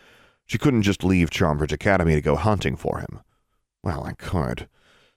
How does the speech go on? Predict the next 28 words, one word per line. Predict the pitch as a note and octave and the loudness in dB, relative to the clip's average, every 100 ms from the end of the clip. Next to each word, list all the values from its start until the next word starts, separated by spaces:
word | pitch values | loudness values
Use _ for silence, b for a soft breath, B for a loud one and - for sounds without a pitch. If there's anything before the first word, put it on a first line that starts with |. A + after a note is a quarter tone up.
| b | b
but | G2 F2+ | -4 0
then | F#2 | 0
she'd | - C#2+ | 0 -2
be | D2 | 2
a | D2+ | 4
runaway. | F2+ D#2 - E2 - _ _ _ _ _ - | 4 2 -2 -6 -12 _ _ _ _ _ -6
If | E2+ | 2
she | G2+ | 4
used | F#2+ - | 4 2
magic | A2 A2 - - | 0 2 0 0
outside | D2+ - D2+ | 0 0 -2
of | D2 | 0
Charmbridge | - D#2+ C#2 D2+ | 0 2 2 -4
Academy, | D2 - G2 D#2 G1+ - b b b b | -4 0 2 2 -4 -12 b b b b
the | - | 0
Trace | C#3 B2+ F2 | 2 4 2
Office | C2 - - | 0 -4 -4
would | D#2+ | -4
send | - E2 D#2+ | 0 0 2
Diana | E2 E2 D#2+ | 2 4 2
Grimm | D#2 F#2+ E2 C#2 | 2 0 0 -2
or | - D#2+ D2 | -2 2 2
another | F2 E2 | 4 2
Special | - F2 E2 D#2+ | 0 -2 0 0
Inquisitor | D#2 - F2 D2+ D2 | 0 0 -2 0 0
right | E2+ D2+ - | 0 0 0
to | G2+ | 0
her, | E2 B1 | 0 -4